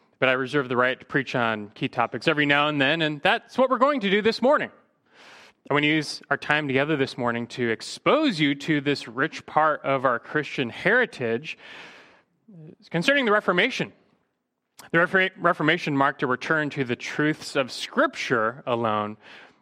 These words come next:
and that's still our firm foundation today, and I want to expose you to this foundation.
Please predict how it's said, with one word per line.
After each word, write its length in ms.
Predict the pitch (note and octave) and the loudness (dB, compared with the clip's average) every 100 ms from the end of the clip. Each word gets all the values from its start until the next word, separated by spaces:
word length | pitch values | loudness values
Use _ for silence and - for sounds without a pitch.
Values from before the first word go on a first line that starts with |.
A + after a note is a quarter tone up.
| _ | _
and 140 | A#2 A2 | -6 -2
that's 220 | A2+ - | -2 -2
still 320 | - F#3+ B3+ | -2 2 4
our 180 | G#3 C3+ | 4 0
firm 300 | - D#3+ D3 | 0 -2 0
foundation 480 | D#3 C3 B2+ - C3 | -2 0 -2 -2 -8
today, 320 | B2+ A2 G#2+ | -2 -2 0
and 100 | A#2 | -2
I 20 | |
want 200 | A#2+ B2+ | -2 -2
to 100 | A2+ - _ | -4 -6 _
expose 560 | - - - D#3+ E3 C#3+ | -16 -14 -2 2 2 0
you 80 | C3+ | -2
to 240 | - D#3+ | 0 0
this 360 | C#3+ A2 - - | 2 0 -2 -10
foundation. 600 | - C#3+ B2+ B2 A#2 G2+ | -2 0 0 -2 -4 -10